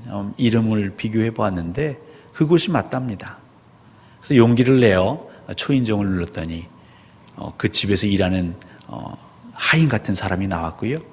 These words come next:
그 안내를 따라 응접실에 들어갔더니 한 노신사가 앉아 있었다는 것이죠. 그러면서 "사실은 그 광고를 낸 사람이 접니다.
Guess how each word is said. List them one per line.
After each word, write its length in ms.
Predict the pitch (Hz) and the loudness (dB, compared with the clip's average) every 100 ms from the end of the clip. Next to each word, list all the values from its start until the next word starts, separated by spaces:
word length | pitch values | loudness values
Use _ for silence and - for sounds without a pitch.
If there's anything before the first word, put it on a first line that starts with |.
| - - - - | -20 -20 -20 -8
그 100 | - | -2
안내를 560 | 180 127 131 131 127 123 | 0 2 2 2 0 0
따라 480 | 120 113 110 104 - - - | -2 0 0 -2 -6 -20 -10
응접실에 500 | 127 117 110 - 110 | -4 0 0 0 -4
들어갔더니 760 | 107 117 101 92 98 90 147 180 - - | -6 -4 -4 -6 -6 -6 -6 -6 -14 -14
한 300 | - 170 127 | -6 -6 -2
노신사가 960 | 117 127 127 - 120 107 95 104 107 - - - | 0 0 -2 -4 -4 -6 -8 -6 -8 -10 -20 -10
앉아 520 | 98 90 90 - 95 | -8 -6 -8 -8 -6
있었다는 400 | - - 117 104 | -4 -4 -4 -6
것이죠. 420 | 107 90 - - - - _ _ _ _ _ _ _ _ _ _ _ _ _ - _ _ _ | -8 -10 -14 -18 -20 -20 _ _ _ _ _ _ _ _ _ _ _ _ _ -20 _ _ _
그러면서 760 | - 120 107 90 98 107 117 107 - - - | 0 2 2 -2 -4 -6 -8 -14 -20 -20 -8
"사실은 680 | - 165 180 185 165 143 101 - - - | -4 -2 0 0 0 -4 -6 -14 -20 -4
그 260 | 160 165 - | -2 -2 -4
광고를 800 | 110 120 131 139 156 147 113 104 | -2 -2 2 2 2 -2 -2 -2
낸 200 | 113 123 | -2 -4
사람이 580 | 113 101 90 117 113 - | -4 -4 -4 -4 -6 -8
접니다. 840 | - 92 107 113 87 101 104 | -8 -6 -6 -6 -8 -10 -14